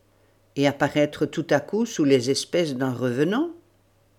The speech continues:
Tout n'était-il pas à la ressemblance de cette forêt de féerie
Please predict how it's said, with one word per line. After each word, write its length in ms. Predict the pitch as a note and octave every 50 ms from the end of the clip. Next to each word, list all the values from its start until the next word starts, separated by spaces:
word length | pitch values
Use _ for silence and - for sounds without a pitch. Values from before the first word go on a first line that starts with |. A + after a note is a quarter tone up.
| _ _ _ - _ _ _ _ _ _ -
Tout 180 | - C#4+ C4+
n'était-il 640 | G#3+ D#3 D3+ C#3+ D3+ - - F#3 - G#3 G3+ F#3+ G3
pas 180 | - G3 F#3+
à 40 | F3+ F3
la 120 | E3+ D#3+
ressemblance 760 | D3 - D#3+ D3 - - E3 D#3 D#3 E3+ G#3+ C4 D4+ E4 - -
de 100 | - E3
cette 280 | - - F3+ D#3 -
forêt 420 | - - - - E3 D#3 - F#3 F3
de 100 | D3 C3+
féerie 760 | - - - E3+ E3 D#3+ D#3 - G#3+ A3 B3 D4 D#4 D#4